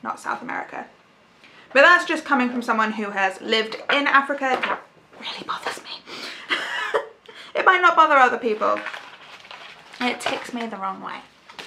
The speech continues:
All right, so our teas. Ooh, we've got a Cherry Bliss. And this tea is amazing, but I already have it, which means, guess what?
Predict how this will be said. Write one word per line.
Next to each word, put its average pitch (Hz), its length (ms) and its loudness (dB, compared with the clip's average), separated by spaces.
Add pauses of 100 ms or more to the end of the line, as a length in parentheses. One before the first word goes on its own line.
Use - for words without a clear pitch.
(160)
All 247 60 8
right, 226 260 6
so 240 240 0
our 294 380 6 (160)
teas. 220 640 -6 (280)
Ooh, 762 640 10 (480)
we've 320 100 0
got 466 120 8
a 494 180 8
Cherry 453 400 8
Bliss. - 640 4 (720)
And 262 180 6
this 302 140 2
tea - 320 0
is 233 240 6
amazing, 254 680 2
but 226 100 0
I 180 120 0
already 208 240 2
have 277 280 4
it, 269 140 0
which 220 200 -2
means, 226 540 -6 (840)
guess - 180 -6
what? - 280 0